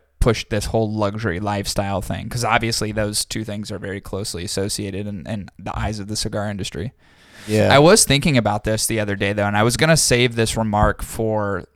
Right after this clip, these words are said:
Speaker 1: the next,
Speaker 2: Yeah.
Speaker 1: um, uh, part two of, uh, the Influencer
Speaker 2: Mm-hmm.
Speaker 1: podcast that we're gonna do, um, which I am lining up currently. But, um, you know what? I am gonna save it for then. I had a remark to make.
Speaker 2: Yeah.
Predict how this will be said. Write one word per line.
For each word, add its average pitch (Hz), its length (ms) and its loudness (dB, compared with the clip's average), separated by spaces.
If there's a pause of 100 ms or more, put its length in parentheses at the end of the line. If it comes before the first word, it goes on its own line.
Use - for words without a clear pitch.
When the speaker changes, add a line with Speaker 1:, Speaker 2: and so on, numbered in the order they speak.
Speaker 1:
the 110 180 -4
next, 110 520 -2
Speaker 2:
Yeah. 104 380 -2
Speaker 1:
um, 98 280 -10 (140)
uh, 107 220 -2
part - 300 0
two 120 420 -4 (440)
of, 107 380 -2
uh, 104 400 -2
the 95 160 -6
Influencer 131 600 -2
Speaker 2:
Mm-hmm. 135 140 0
Speaker 1:
podcast 143 560 0
that 139 140 0
we're 143 160 4
gonna 147 180 0
do, 151 300 6 (540)
um, 113 320 4
which 110 180 2
I 117 140 6
am 120 180 0
lining 113 360 0
up 107 160 0
currently. 139 600 0 (480)
But, 131 400 6
um, 110 480 4 (340)
you 175 120 6
know 214 100 8
what? 202 180 8
I 156 100 8
am 147 160 4
gonna 107 200 -2
save 92 240 -4
it 71 100 -4
for - 120 -6
then. 76 280 -8 (160)
I 131 60 0
had 226 260 2
a 240 60 8
remark 143 440 8
to 175 100 2
make. 170 380 -2 (100)
Speaker 2:
Yeah. 110 240 0